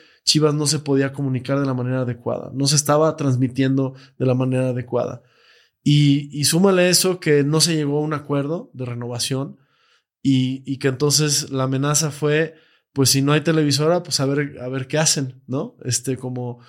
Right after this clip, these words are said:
diciendo, pues, o, o es a nuestra forma o, o no hay, ¿no? Y me acuerdo muy <laughs> bien que mi padre me cita en su casa una tarde, este, y me dice, "Oye, ¿qué sabes de transmisión de partidos por streaming?" <laughs> ¿Sabes?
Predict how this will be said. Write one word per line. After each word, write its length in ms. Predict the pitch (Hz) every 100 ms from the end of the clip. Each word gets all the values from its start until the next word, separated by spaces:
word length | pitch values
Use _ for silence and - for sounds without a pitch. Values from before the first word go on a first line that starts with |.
| - - -
diciendo, 680 | 123 - 135 143 147 151 147
pues, 320 | 127 117 - -
o, 220 | 117 120
o 280 | 123 123 139
es 340 | 156 147 -
a 100 | 143
nuestra 320 | 143 135 139
forma 580 | 135 160 165 185 185 - _
o, 160 | 127 127 127
o 160 | 127 127
no 320 | 131 135 135
hay, 460 | 135 131 120 117 -
¿no? 280 | 120 196 - _ _ - _ _ _ -
Y 340 | 143 135 135 139
me 140 | 135
acuerdo 240 | 123 147 156
muy 160 | 156
<laughs> 120 | 113 -
bien 140 | 156
que 140 | 156
mi 100 | 139
padre 320 | 135 139 143 143
me 100 | 131
cita 280 | 135 139
en 60 | 143
su 140 | 127
casa 380 | 120 135 147 143
una 400 | 135 131 131 127
tarde, 420 | 135 143 147 - - _ _ _ _ -
este, 640 | 127 113 - 131 123 123 123
y 120 | 135
me 100 | 131
dice, 360 | 139 135 139
"Oye, 480 | 135 147 147 143 -
¿qué 100 | -
sabes 460 | 143 151 151 160 143
de 480 | 147 151 156 - _
transmisión 520 | 131 127 131 123 139
de 80 | 143
partidos 500 | 139 123 135 139 135
por 180 | 127 123
streaming?" 480 | 113 139 135 139 123
<laughs> 800 | - - 165 - 190 - 196
¿Sabes? 640 | 165 180 175 - 190 -